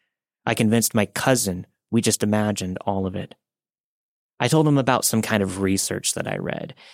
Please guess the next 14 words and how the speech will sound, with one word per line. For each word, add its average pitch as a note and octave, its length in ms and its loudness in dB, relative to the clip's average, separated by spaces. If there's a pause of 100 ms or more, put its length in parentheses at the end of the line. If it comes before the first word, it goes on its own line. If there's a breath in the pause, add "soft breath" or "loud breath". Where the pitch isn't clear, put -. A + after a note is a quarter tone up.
(140 loud breath)
It - 140 2
said C3+ 380 2
that G#2+ 220 2
people G#2 280 0
sometimes F#2+ 480 -2
imagine F#2+ 600 0
the F#2 80 -2
same F#2+ 320 0
thing. F2+ 400 -4 (420 soft breath)
I E3+ 160 2
was G2+ 220 2
lying, A2+ 360 4
of - 140 -8
course, - 520 -4